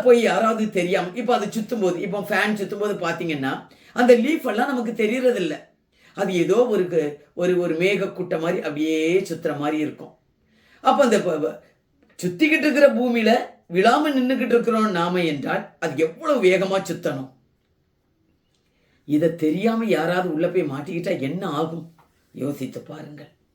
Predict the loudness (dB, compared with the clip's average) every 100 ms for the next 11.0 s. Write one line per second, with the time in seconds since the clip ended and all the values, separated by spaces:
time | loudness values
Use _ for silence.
0 | _ _ _ _ _ _ _ _ _ _
1 | _ _ _ _ _ _ -12 -4 -2 -2
2 | 0 -2 -4 -14 _ _ -6 -2 0 -2
3 | -4 -6 -4 -2 0 -2 -4 -6 -6 -8
4 | -12 -18 _ _ -2 2 6 6 6 2
5 | 2 0 0 -6 -6 -6 -4 -6 -6 -14
6 | -10 -8 -4 -2 -2 -2 0 -2 0 -4
7 | -2 -4 -4 -6 -2 -2 -2 -4 -4 -6
8 | -6 -8 -8 -10 -10 -10 -12 -12 -14 -16
9 | -20 _ _ -20 2 4 4 2 4 4
10 | 2 2 2 2 0 -2 -2 -2 -2 -8